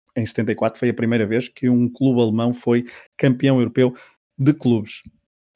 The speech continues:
Na Bundesliga também é preciso contextualizar. Um torneio que começou em se-, enquanto Bundesliga em sessenta e três, sessenta e quatro, o Bayern tinha sido campeão pela primeira vez em sessenta e nove, e até setenta e dois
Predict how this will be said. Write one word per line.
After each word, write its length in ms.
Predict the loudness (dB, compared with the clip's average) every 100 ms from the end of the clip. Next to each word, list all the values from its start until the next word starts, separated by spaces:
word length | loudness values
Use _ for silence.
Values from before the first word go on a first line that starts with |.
| 0
Na 100 | 2
Bundesliga 520 | 4 4 2 2 0
também 200 | 0 -2
é 40 |
preciso 760 | -6 -8 -6 -6 -4 -4 -4 -6
contextualizar. 720 | -6 -8 -4 -2 -2 -2 -4 _ _ _ _
Um 80 | -10
torneio 360 | -6 -2 0 -2
que 80 |
começou 420 | -6 -6 -4 -4 -4
em 60 |
se-, 280 | -6 -14 -16 -8
enquanto 380 | -6 -2 -4 -2
Bundesliga 460 | -2 0 -2 -4
em 40 | -6
sessenta 320 | -6 -6 -4
e 40 |
três, 220 | -4 -6
sessenta 220 | -8 -8 -4
e 40 |
quatro, 300 | -2 -2 -6 -8
o 120 | -2
Bayern 300 | 0 0 0
tinha 140 | -4
sido 220 | -6 -6
campeão 320 | -6 -4 -4 -4
pela 140 | -6
primeira 280 | -4 -2 -2
vez 220 | -2 -4
em 100 | -6
sessenta 460 | -8 -10 -10 -4 0
e 40 |
nove, 260 | 2 2 -2 _ _ _ _ _ _ _ 0
e 180 | 2
até 240 | 2 2 -2
setenta 380 | -2 -4 -4 -2
e 60 |
dois 260 | -2 -2